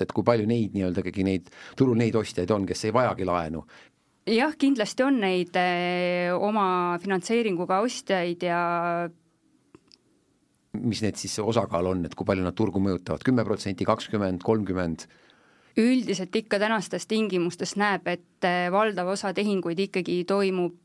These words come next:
Speaker 2: äh, nii-öelda madalamal hinnatasemel, äh, korteritega, et ütleme, et need kallimad korterid on pigem tehingutest nagu ära kadunud.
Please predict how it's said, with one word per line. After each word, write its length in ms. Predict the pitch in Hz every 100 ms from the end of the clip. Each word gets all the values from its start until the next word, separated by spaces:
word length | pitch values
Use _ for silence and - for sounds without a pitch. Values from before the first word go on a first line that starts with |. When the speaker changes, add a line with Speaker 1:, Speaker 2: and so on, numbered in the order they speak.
| 185
Speaker 2:
äh, 240 | 180 175 170 - - - - -
nii-öelda 640 | 196 202 190 180 180 180 175 175 170 170
madalamal 800 | 190 220 214 202 185 175 175 175
hinnatasemel, 1080 | 185 226 220 196 180 180 185 180 180 180 175 170 175
äh, 600 | 175 175 175 170 175 175 170
korteritega, 880 | 220 240 254 202 185 - 180 175 180 175 -
et 200 | 185 202
ütleme, 240 | 202 196
et 80 | 170
need 160 | 175 -
kallimad 560 | 220 226 196 180 -
korterid 500 | - 208 202 - 175
on 120 | 185 180
pigem 280 | 196 185
tehingutest 680 | 175 202 190 175 175 175 -
nagu 160 | 180 185
ära 160 | 208 190
kadunud. 480 | 185 190 175 175